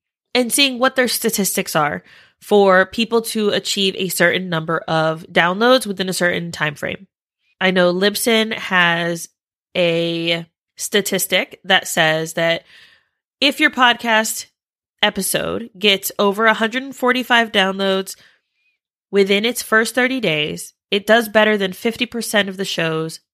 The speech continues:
that are out there. This is another reason why I say that downloads can tend to be arbitrary numbers, and it's not always about the downloads. It's about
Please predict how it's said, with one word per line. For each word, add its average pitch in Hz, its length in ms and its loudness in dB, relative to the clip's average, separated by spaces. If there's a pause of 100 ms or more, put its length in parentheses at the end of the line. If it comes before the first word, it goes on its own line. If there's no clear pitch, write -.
that 170 160 4
are 165 100 2
out 147 200 -4
there. - 240 -12 (840)
This 240 240 2
is 302 120 0
another 254 320 4
reason 220 320 0
why 196 220 0
I 175 80 0
say 160 500 -2 (500)
that 202 240 2
downloads 254 380 0
can 311 140 -6
tend 277 220 -2
to 269 60 -4
be 240 140 -4
arbitrary 196 520 0
numbers, 202 520 -4 (380)
and 202 560 2
it's 226 200 0
not 254 180 2
always 302 300 0
about 190 420 0
the 180 80 -4
downloads. 190 480 2
It's 180 120 -8
about 202 400 2